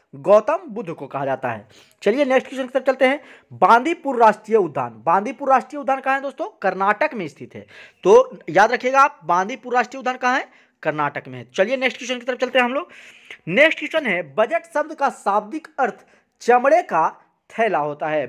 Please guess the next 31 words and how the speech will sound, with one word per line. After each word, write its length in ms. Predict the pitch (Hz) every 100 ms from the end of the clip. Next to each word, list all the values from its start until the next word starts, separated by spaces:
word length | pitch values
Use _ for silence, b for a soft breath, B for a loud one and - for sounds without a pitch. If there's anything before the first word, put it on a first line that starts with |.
| 120
बजट 360 | 170 190 302 220
जो 140 | 247
शब्द 320 | - 254 285
है 260 | 180 143 160 b b _
हम 120 | 156
लोग 120 | 202 220
का, 80 |
जो 400 | 233 226 147 _ _ b b
बजट 320 | 123 170 254
शब्द 240 | - 247 196
हम 140 | 196
लोग 160 | 220 220
का 60 |
जो 380 | 240 240 240 - _ _ _ _ _ _ _
संविधान 480 | 170 170 165 208 240
में 60 |
आता 220 | 214 202 214
है, 240 | 143 143 b b _
तो 80 | 226
उसका 560 | 285 285 220 - 277 320 370 _ 226
अर्थ 240 | 269 - -
क्या 100 | 269
होता 160 | 269
है 40 | 285
दोस्तों? 260 | 269 330 330
चमड़े 340 | - 202 233 302
का 200 | 208 156 - b b -
थैला 240 | 175 262
होता 260 | 269 277 220
है। 160 | 139 -
और 120 | 180